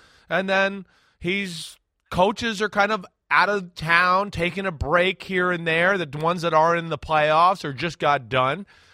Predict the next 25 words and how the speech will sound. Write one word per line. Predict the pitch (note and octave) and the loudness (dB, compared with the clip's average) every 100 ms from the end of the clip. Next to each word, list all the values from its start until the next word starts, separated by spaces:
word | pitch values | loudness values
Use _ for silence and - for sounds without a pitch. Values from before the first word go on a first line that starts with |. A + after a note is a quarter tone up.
| _ - | _ -6
So | F#3+ G3 | 0 2
I'm | G#3 | 2
sure | G3+ A#3 A3 | -2 0 0
he's | G3+ G3 | -2 -8
waiting | F3 G3+ G3+ F#3+ | -2 -2 -2 -4
for | E3+ F3+ | -6 -4
a | E3 | -4
few | F3+ F3+ F3 | -4 -4 -2
answers | F3+ F#3+ F3+ E3 | -2 -4 -6 -6
and | D#3 | -8
trying | D3+ E3 D#3+ | -4 -4 -4
to | D3 | -6
figure | F3 D3+ D#3 | -6 -6 -6
things | D#3+ D3+ D#3 | -8 -6 0
out | E3+ F3 | 2 2
as, | D3 B2+ | -4 -6
you | D3 | -6
know, | C#3 C3+ | -4 -4
the | C#3+ | -6
end | D3 C#3+ | -8 -8
of | |
the | C3 | -10
season | - F3+ F3+ C#3+ | -8 -8 -8 -10
kinda | C#3 C3 B2 | -6 -4 -4
gets | B2 A2+ - | -8 -8 -14